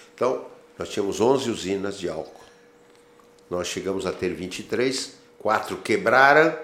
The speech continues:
tem dezenove. O que que nós fizemos? Nós aumentamos a diminuição, o percentual que era descontado de imposto. Antes tinham sessenta e sete por cento, eu disse, não, podemos dar até noventa por cento.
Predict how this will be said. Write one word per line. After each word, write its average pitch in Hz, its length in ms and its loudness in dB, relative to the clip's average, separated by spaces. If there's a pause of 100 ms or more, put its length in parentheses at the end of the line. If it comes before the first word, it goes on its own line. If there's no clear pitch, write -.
(340)
tem 107 160 0
dezenove. 104 680 2 (1000)
O 104 80 -8
que 123 180 -4
que 120 100 -6
nós 120 220 0
fizemos? 92 520 0 (260)
Nós 170 120 -4
aumentamos 185 680 -2 (1400)
a 107 420 2 (360)
diminuição, 117 920 0 (800)
o 92 80 -6
percentual 120 680 0
que - 80 -4
era 117 140 0
descontado 98 680 -4
de 95 80 -4
imposto. 80 560 -8 (500)
Antes 131 320 2
tinham 113 300 -2
sessenta 98 440 -4
e 98 60 -2
sete 107 320 -2
por 117 160 -2
cento, 139 300 -4
eu 131 80 -4
disse, 104 240 -8
não, 92 140 -4
podemos 110 420 -6
dar 113 140 0
até 139 200 -6
noventa 98 420 -6
por - 200 -16
cento. - 280 -16